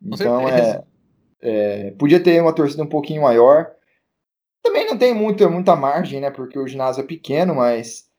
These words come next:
Speaker 2: uma torcida um pouquinho maior já, já faria um barulho muito, muito interessante ali no, pra
Speaker 1: Sim.
Speaker 2: equipe.
Speaker 1: Sem dúvida.
Speaker 2: Mas vamos lá, então. Penúltimo time, esse sim aqui com uma torcida que grita pra caramba, que lota os estádios, que é o São José.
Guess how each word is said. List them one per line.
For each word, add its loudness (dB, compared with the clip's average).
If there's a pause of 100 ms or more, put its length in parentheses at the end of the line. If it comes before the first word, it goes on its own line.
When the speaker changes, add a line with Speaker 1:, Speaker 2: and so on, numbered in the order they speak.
(400)
Speaker 2:
uma -2
torcida 2
um -2
pouquinho -2
maior 4
já, 4
já -4
faria 0
um -6
barulho 2
muito, -4
muito -10
interessante -4
ali -8
no, -12 (540)
pra 2
Speaker 1:
Sim. 2
Speaker 2:
equipe. -10 (360)
Speaker 1:
Sem -20
dúvida. -10
Speaker 2:
Mas 4
vamos 6
lá, 6
então. 0 (1160)
Penúltimo 2
time, 2
esse 6
sim -6
aqui -4
com -12
uma 0
torcida 0
que -4 (320)
grita 0
pra 2
caramba, 2
que -6
lota 4
os -8
estádios, 4 (260)
que -6
é 0
o -2
São -6
José. 0